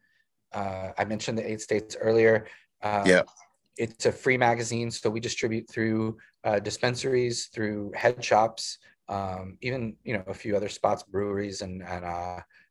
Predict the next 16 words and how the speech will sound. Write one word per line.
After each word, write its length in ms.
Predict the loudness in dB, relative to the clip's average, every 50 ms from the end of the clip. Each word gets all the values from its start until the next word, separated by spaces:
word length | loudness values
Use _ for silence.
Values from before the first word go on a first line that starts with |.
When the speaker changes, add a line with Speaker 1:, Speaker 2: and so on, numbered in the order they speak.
| _ _ -10
Speaker 1:
um, 300 | -8 -8 -8 -8 -10 -12 -4
coffee 320 | -2 -2 -2 -2 -4 -8
spots 380 | -6 0 2 2 2 2 0 -4
and 80 | -8 -10
things 180 | -8 -6 -2 -2
like 160 | -2 -2 -2
that. 340 | 0 2 2 2 2 2 -4 -16 -20 -20 _ _ _ _ -6
Uh, 280 | -6 -6 -6 -6 -8 -10 -14 _ _ _ _ _ _ _ -2 0
and, 260 | 2 2 2 0 -2 0
and 320 | 0 0 0 -2 -4 -6 -8 -14 -20 _ _ _ _ _ _ _ _ _ -2
basically, 500 | 0 0 0 -2 -4 -6 -6 -6 -6 -8 -8
you 100 | -6 -2
know, 80 | -2 0
we 120 | 0 2
have, 200 | 2 2 0 0
like, 220 | 0 -2 -4 -4